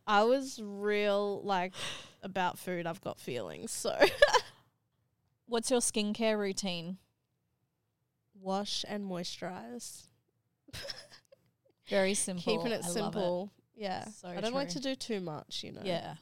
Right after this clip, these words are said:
Speaker 2: for sure. I think 'cause we both have sensitive skin, we know that if you
Speaker 1: Yeah.
Speaker 2: put too many products on, it's just not a vibe. It doesn't agree with whatever's going on.
Speaker 1: Hundred percent.
Speaker 2: So finding what works for you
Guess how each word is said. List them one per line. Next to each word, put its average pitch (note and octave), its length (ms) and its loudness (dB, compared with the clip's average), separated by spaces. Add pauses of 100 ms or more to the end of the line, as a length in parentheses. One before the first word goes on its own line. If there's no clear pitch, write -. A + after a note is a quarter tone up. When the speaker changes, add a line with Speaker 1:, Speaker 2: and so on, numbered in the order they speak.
Speaker 2:
for F#3+ 140 -10
sure. F3 280 -4
I F#3+ 80 -2
think C4+ 180 -2
'cause E4 160 0
we D4 100 2
both F3+ 360 2
have F3+ 200 0
sensitive D#3+ 540 -4
skin, D#3+ 380 -4
we G3 100 -4
know F3+ 220 -2
that F3+ 160 2
if D#3 120 0
you G2 60 -2
Speaker 1:
Yeah. G2 80 -4
Speaker 2:
put E3+ 160 -4
too F3 180 0
many E3+ 200 -2
products D#3+ 480 -4
on, D#3+ 260 -4
it's D#3 200 -4
just E3+ 180 -6
not D#3+ 180 -6
a D#3 40 -6
vibe. D#3+ 400 -2
It - 100 -8
doesn't E3 420 -6
agree E3 320 -4
with E3 220 -4 (260)
whatever's E3 380 -4
going E3 260 -4
on. E3+ 300 -2 (180)
Speaker 1:
Hundred F#3 220 -8
percent. F#3+ 340 0
Speaker 2:
So - 60 -2
finding G3+ 320 4
what F3+ 180 0
works E3 340 2
for F#3 120 -6
you E3+ 520 -4